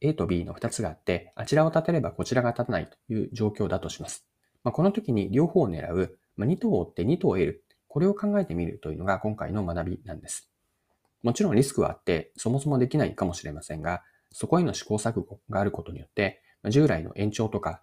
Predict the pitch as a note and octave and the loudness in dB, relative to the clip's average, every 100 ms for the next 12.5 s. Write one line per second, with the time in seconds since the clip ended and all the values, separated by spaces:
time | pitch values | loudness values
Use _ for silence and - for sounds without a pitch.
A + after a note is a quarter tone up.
0 | _ - C#3 D3 - G#2+ D2+ C2+ D#2 - | _ -2 2 2 2 0 0 -6 -8 -6
1 | G2+ - D3+ D#3+ D#3+ - - - D#2+ C#2+ | -4 -2 -2 2 2 2 0 -4 -6 -6
2 | D2+ D2 - A2+ G#2 - - C#3 D3+ D3+ | -10 -12 -4 -2 -2 -8 -4 0 2 2
3 | C#3 - C#3 C3+ C3 F#2 - _ _ - | 0 0 2 4 4 2 -2 _ _ -6
4 | C3+ C#3 A#2 F#2 D#2+ E2 F#2 F#2 - F2+ | 0 2 2 0 -2 -2 -2 -2 -4 -6
5 | - _ _ _ - - - C3+ F#2+ G2+ | -8 _ _ _ -10 -6 0 0 0 -4
6 | - B2 G2+ D#2+ D2+ D#2+ G2+ F#2+ G#2+ - | -2 0 0 0 -6 -6 -4 0 0 0
7 | _ - D3 C#3 C3+ - _ _ _ _ | _ -4 0 2 0 -6 _ _ _ _
8 | A2+ G#2+ A2+ G#2+ G#2 F#2 F#2+ A#2+ C3 D#2 | 0 2 2 2 0 0 0 2 2 -2
9 | D2 - _ G2+ F#2+ F#2 F2 - C#3 C#3 | -8 -10 _ -4 -4 -4 -6 -4 -2 -2
10 | D2+ D#2+ - - C#3 - - - _ _ | -4 -6 -10 -6 -6 -6 -10 -10 _ _
11 | _ _ _ _ _ _ _ _ _ _ | _ _ _ _ _ _ _ _ _ _
12 | _ _ _ A#2+ - | _ _ _ -2 -2